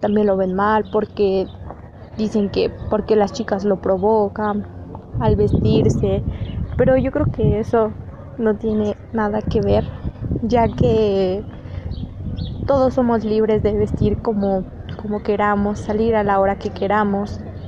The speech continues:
pero sin embargo en nuestro país ya no, ya nada es seguro. Otro problema también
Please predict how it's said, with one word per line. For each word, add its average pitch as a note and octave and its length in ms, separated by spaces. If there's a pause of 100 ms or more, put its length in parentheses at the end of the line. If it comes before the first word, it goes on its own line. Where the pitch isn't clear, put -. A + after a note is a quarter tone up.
(560)
pero A3+ 180
sin A3+ 200
embargo A#3+ 380
en C4 80
nuestro A#3+ 280
país G3 380
ya G#3+ 160
no, A3 520
ya C4 180
nada A3+ 380
es G3 140
seguro. G3 440 (1120)
Otro C#4+ 200
problema G#3+ 520
también G#3 560